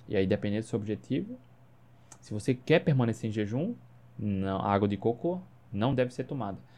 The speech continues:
Se você quer quebrar o jejum, parar os benefícios do jejum aí, aí a água de coco vai tirar do jejum. "André, qual a quantidade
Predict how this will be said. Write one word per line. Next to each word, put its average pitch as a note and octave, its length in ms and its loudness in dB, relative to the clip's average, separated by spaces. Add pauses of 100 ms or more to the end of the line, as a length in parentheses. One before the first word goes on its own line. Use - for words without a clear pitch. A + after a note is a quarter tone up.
Se - 140 -14
você A2+ 200 -2
quer D3+ 200 2
quebrar G#2 300 4
o G2+ 40 6
jejum, G2 340 0 (400)
parar G#2 220 2
os G#2 140 0
benefícios G2+ 440 -6
do - 60 -14
jejum G2 320 0
aí, B2+ 400 2
aí G2+ 240 -4
a G2+ 80 -2
água G#2 140 0
de A2 80 -4
coco A#2 200 -4
vai A#2 140 -6
tirar A#2 180 -4
do A2+ 60 -4
jejum. A2+ 240 -8 (4000)
"André, F#3+ 380 8
qual F#3+ 200 4
a F3+ 40 4
quantidade D3 720 0